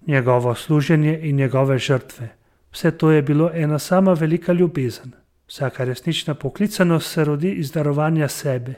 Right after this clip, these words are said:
ki pomeni dozorevanje preproste žrtve. Tudi v duhovništvu in v posvečenem življenju se zahteva ta vrsta zrelosti. Kjer neka zakonska,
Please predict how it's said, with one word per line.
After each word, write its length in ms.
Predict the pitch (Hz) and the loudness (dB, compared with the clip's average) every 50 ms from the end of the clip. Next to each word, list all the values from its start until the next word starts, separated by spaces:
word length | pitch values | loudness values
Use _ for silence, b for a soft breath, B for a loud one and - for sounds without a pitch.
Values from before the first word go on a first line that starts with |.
| - _ | -14 _
ki 120 | - 147 | -8 -6
pomeni 540 | - - 139 135 139 147 156 165 185 196 208 - | -4 -2 0 2 2 2 2 2 0 -2 -4 -2
dozorevanje 760 | 170 160 147 143 - 151 147 165 180 170 180 175 175 165 | -2 0 0 0 0 2 2 2 2 4 4 4 2 2
preproste 600 | 165 - 160 147 - 175 180 185 - - - 190 | 0 -2 -4 -4 -2 -2 -2 -2 -4 -4 -4 -4
žrtve. 440 | 170 156 147 123 - - - B B B B B _ | -2 -2 -2 -4 -6 -10 -18 B B B B B _
Tudi 180 | - 160 131 139 | -2 0 2 0
v 80 | 139 | 0
duhovništvu 760 | 131 143 135 - - 165 165 175 180 175 165 - - - 165 151 | 0 0 -2 0 2 4 4 4 4 2 0 -2 -4 -4 -2 0
in 140 | 147 147 | 0 0
v 40 | 143 139 | -2 -2
posvečenem 680 | - 143 - - - 135 - - 156 151 147 143 135 131 | -4 -6 -6 -6 -6 -6 -2 -2 0 0 2 0 0 0
življenju 500 | 117 143 135 135 147 156 156 156 151 139 | -2 -2 -2 0 2 2 2 2 0 -2
se 160 | - - 147 | -2 -4 -4
zahteva 560 | 123 135 139 - - - - 180 190 196 190 180 - | -2 -2 -4 -4 -4 -4 -2 0 2 2 0 2 2
ta 120 | 220 214 | 2 4
vrsta 420 | 185 196 208 208 - - - 180 | 4 4 2 2 0 0 0 0
zrelosti. 680 | 156 - 160 151 156 139 120 113 110 - - - - - _ _ _ _ _ | 0 2 0 0 0 0 -2 -4 -6 -10 -14 -16 -18 -20 _ _ _ _ _
Kjer 240 | - - 156 139 127 | -2 0 0 0 2
neka 320 | 139 143 143 - - 127 | 2 2 2 0 0 -2
zakonska, 680 | 120 131 139 131 - - 135 131 123 - - - 139 | 0 0 -2 -2 0 0 0 0 0 -4 -8 -12 -14